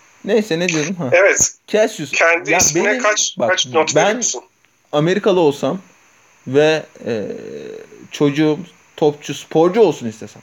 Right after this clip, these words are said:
Speaker 1: Sadece topçu değil. Top önemli tabii sporda ama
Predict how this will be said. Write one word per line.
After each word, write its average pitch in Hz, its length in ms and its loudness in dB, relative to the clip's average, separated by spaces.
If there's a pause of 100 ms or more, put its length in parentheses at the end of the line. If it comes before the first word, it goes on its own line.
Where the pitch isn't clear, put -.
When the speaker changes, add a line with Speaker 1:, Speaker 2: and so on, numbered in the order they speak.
(120)
Speaker 1:
Sadece 135 220 -6
topçu 131 320 -6
değil. 135 160 -4 (1160)
Top 113 160 -4 (760)
önemli 160 300 -2
tabii 120 200 -2
sporda 113 360 -6
ama 196 160 -4